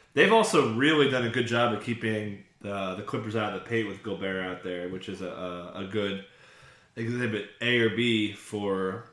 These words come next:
how good Gobert is. Man, Go-, Go-, Gobert and Draymond, man, those two guys. I don't know how. I love Kawhi. Love him. He's, he's the best. Nobody loves Kawhi more than me. But,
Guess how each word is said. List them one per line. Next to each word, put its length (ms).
how 240
good 200
Gobert 440
is. 120
Man, 460
Go-, 220
Go-, 300
Gobert 400
and 80
Draymond, 480
man, 400
those 240
two 80
guys. 400
I 100
don't 140
know 80
how. 460
I 80
love 240
Kawhi. 440
Love 320
him. 100
He's, 160
he's 160
the 80
best. 480
Nobody 240
loves 220
Kawhi 280
more 120
than 160
me. 240
But, 520